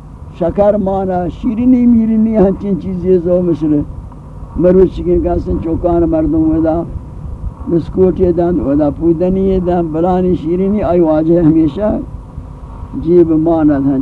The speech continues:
چین چیزی مانی کو بازاری نے واقع کرم ہنتی۔ ہر نمک زہب کی دیسی اور دکھیں کسانی بہمی توقع شاید شی بگندے چوری تواری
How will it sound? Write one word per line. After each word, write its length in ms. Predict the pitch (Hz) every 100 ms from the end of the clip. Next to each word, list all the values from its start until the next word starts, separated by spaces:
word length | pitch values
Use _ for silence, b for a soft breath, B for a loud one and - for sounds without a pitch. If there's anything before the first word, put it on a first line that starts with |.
| -
چین 180 | 143 139 131
چیزی 300 | 139 127 135
مانی 380 | 139 139 139 131
کو 100 | 139
بازاری 540 | 120 123 135 131 131 127
نے 160 | 123
واقع 320 | 123 120 123 117
کرم 280 | 131 139 135 - 208
ہنتی۔ 320 | 113 95 120 107 - - - - - 117
ہر 160 | 151 196
نمک 420 | 190 190 196 180 165
زہب 340 | 180 175 147
کی 140 | 180 180 156
دیسی 300 | 180 139 180
اور 180 | 170 175
دکھیں 340 | 160 - 185 151
کسانی 540 | 147 165 180 196 196 - - B B -
بہمی 320 | 156 160 233 220
توقع 480 | 185 190 196 - 226 233
شاید 440 | - 240 277 269 -
شی 80 | 226
بگندے 460 | 208 214 220 220 220 -
چوری 400 | 214 233 240 208 -
تواری 460 | 190 196 180 147